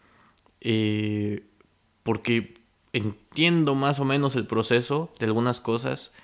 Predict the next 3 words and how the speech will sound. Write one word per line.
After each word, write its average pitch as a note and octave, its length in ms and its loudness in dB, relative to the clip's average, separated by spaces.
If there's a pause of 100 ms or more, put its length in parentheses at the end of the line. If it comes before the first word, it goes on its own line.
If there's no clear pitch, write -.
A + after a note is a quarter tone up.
(920)
pero C3 400 4 (1120)
no A#2 280 4
la... G#2+ 500 4